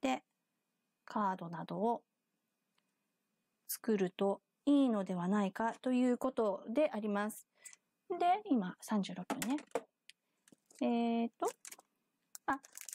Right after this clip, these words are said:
で、えー、ここでは、さらに、このラベル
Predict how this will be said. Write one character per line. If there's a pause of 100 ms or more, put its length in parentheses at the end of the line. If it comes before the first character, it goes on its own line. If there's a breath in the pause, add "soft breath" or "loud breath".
(440)
で、
え
ー、 (460)
こ
こ
で
は、 (1400)
さ
ら
に、 (2000)
こ
の (2000)
ラ
ベ
ル